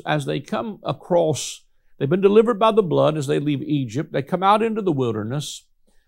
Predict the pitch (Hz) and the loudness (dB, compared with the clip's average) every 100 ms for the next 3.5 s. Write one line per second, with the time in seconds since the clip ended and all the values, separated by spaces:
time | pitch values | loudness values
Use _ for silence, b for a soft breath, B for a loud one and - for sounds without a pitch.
0 | _ _ _ 139 147 147 135 135 - 143 | _ _ _ -2 0 0 0 0 0 0
1 | 170 - 160 156 165 - 214 220 214 202 | 0 4 2 2 -4 -6 -8 -6 -8 -4
2 | 165 170 214 220 - 135 127 135 151 - | -2 0 0 -2 -6 -6 -4 -6 -8 -6
3 | 139 147 156 156 | -2 0 0 -6